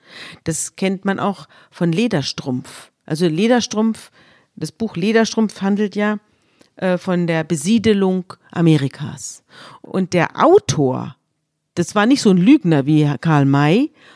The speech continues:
sondern der hieß J F Cooper und lebte siebzehnhundertachtundneunzig bis achtzehnhunderteinundfünfzig und war ein Frontier-Siedler.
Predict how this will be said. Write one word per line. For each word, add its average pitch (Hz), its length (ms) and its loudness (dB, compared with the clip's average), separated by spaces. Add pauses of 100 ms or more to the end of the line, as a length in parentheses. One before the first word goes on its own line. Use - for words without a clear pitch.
sondern 185 560 0 (380)
der 175 80 4
hieß 233 420 0 (180)
J 226 220 2
F - 240 -2
Cooper 233 540 0 (320)
und 196 340 2 (160)
lebte 240 460 2
siebzehnhundertachtundneunzig 240 1800 0
bis - 260 -4
achtzehnhunderteinundfünfzig 208 1900 -2
und 185 180 -2
war 202 160 0
ein 214 200 0
Frontier-Siedler. 135 1120 -4